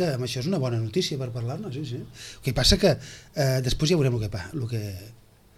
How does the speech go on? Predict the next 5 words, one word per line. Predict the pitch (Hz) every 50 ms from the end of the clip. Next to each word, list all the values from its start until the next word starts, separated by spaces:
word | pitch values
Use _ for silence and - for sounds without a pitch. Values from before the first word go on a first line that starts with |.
| - - _ _ - - - - - - - - -
el | 214 196 165
que | - 135
passarà. | - - - - - - - - - - - - - -
Però, | 160 160 143 - - - - - -
repeteixo, | - 143 131 156 147 170 165 - -